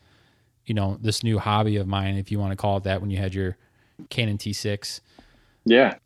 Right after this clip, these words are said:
Speaker 1: What was that moment, or was there, like, a photo or a photo session where you're
Speaker 2: Mm.
Speaker 1: like, "Yeah, I'm gonna, I'm gonna up my game here"?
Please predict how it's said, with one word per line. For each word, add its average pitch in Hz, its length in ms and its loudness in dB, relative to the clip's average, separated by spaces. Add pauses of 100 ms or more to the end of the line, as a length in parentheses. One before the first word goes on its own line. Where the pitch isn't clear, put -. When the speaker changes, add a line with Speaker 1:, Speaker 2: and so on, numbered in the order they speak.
(260)
Speaker 1:
What 143 180 4
was 151 120 4
that 147 180 6
moment, 131 420 4
or 123 80 -2
was 110 140 0
there, 113 80 2
like, 107 180 0
a 104 40 -4
photo 123 540 6
or 113 140 2
a 98 40 -4
photo 113 260 2
session 110 540 0
where 107 100 0
you're 101 160 4
Speaker 2:
Mm. - 40 2
Speaker 1:
like, 95 340 -2 (640)
"Yeah, 92 220 -2
I'm 104 180 -2
gonna, 98 300 0
I'm 101 80 -2
gonna 98 140 0
up 95 140 -6
my 92 120 -6
game 87 240 -8
here"? 73 220 -14